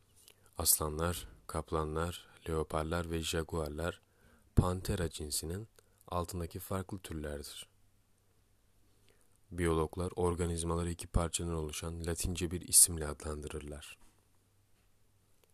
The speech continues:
Panthera cinsinin Leo türü. Bu kitabı okuyan herkesin homo sapiens olduğunu varsayabiliriz. Homo yani insan cinsinin, sapiens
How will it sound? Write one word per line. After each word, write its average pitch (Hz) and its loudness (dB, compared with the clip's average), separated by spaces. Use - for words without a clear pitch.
Panthera 87 0
cinsinin 82 -4
Leo 78 2
türü. - -10
Bu 123 0
kitabı 82 -2
okuyan 78 -2
herkesin 92 -2
homo 90 -2
sapiens 90 0
olduğunu 85 -2
varsayabiliriz. 82 -2
Homo 85 0
yani 78 0
insan 85 0
cinsinin, 85 -6
sapiens 82 -6